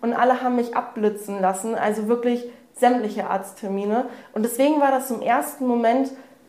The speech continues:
eine pure Erleichterung zu wissen, die Situation ist total bescheiden, aber mir kann geholfen werden. Auch wenn ich durch die komplette Hölle nochmal gehen muss, es kann mir trotzdem geholfen werden. Und das war halt für mich,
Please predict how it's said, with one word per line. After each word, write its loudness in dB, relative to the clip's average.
eine 2
pure 0
Erleichterung 4
zu -8
wissen, 2
die -6
Situation 4
ist 2
total 0
bescheiden, 0
aber 6
mir -2
kann 0
geholfen 0
werden. 2
Auch 2
wenn 4
ich -4
durch -2
die -6
komplette -2
Hölle 4
nochmal 0
gehen 2
muss, 2
es -4
kann 0
mir 6
trotzdem -2
geholfen 2
werden. 2
Und -2
das -2
war 2
halt 2
für -6
mich, 2